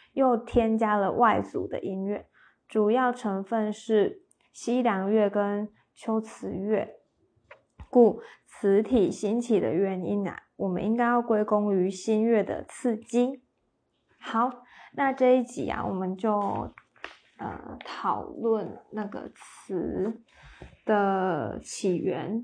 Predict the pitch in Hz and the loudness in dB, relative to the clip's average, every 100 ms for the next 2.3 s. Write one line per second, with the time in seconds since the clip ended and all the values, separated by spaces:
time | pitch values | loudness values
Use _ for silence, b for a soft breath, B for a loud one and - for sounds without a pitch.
0 | 240 196 196 214 202 - 190 175 190 226 | -8 -8 -4 -4 -4 -6 -2 0 0 0
1 | 233 240 208 151 - 175 - - - 208 | -2 0 -2 0 0 0 -2 -10 -10 -8
2 | 202 - - | -6 -8 -12